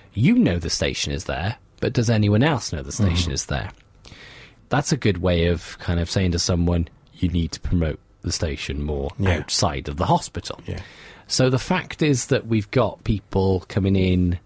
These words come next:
Speaker 1: for the likes of Ben Azarka of
Speaker 2: Mm.
Speaker 1: B B C and Jason Harold of, of various radio stations, and, and, and they then go back and say, "Where have you been?" "Well, I've been to Radio Glamorgan."
Speaker 2: Absolutely.
Speaker 1: And,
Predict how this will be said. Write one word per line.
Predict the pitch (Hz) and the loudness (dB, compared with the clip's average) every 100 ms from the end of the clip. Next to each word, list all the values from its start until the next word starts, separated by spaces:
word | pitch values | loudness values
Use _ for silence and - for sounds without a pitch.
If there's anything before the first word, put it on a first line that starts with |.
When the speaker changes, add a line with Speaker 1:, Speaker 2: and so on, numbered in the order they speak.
| _ | _
Speaker 1:
for | - - | -8 0
the | 98 | 2
likes | 92 87 98 | 2 0 -2
of | 85 | 0
Ben | 92 | 2
Azarka | 90 90 104 95 - - 87 87 87 87 90 | 2 2 0 -2 -6 -2 0 2 2 2 0
of | 85 87 | -2 -4
Speaker 2:
Mm. | |
Speaker 1:
B | - 85 | -2 -2
B | 85 | 0
C | - 120 110 104 101 101 | 0 2 4 4 4 2
and | 90 87 85 78 | 0 0 0 -2
Jason | 85 - | -2 0
Harold | 87 95 95 90 90 | 0 2 2 2 0
of, | 80 78 - - | -2 -6 -12 -8
of | 80 80 - - | -6 -6 -8 -12
various | 87 87 87 87 - | -4 -2 -2 -2 -2
radio | 87 87 | -2 0
stations, | 87 85 82 80 85 82 82 87 | 0 0 -2 -2 -2 -2 -2 -2
and, | 90 - - - - - | -2 -4 -16 -20 -14 -2
and, | 120 113 - - - | 0 0 -4 -16 -6
and | 127 120 | -2 0
they | 131 160 170 | 2 2 4
then | 147 143 127 | 4 4 2
go | 123 | 2
back | 110 123 - - | 2 0 0 0
and | 107 | 0
say, | - 104 | 4 4
"Where | 143 | 4
have | 208 202 | 2 2
you | |
been?" | 180 - | 2 2
"Well, | 143 | 0
I've | 123 | -2
been | 78 - | -4 -8
to | - | -4
Radio | 82 98 | -2 0
Glamorgan." | 175 220 285 127 | 2 4 4 2
Speaker 2:
Absolutely. | 87 82 127 180 143 101 - - | 0 -2 -2 -4 -6 -10 -6 0
Speaker 1:
And, | 151 | 0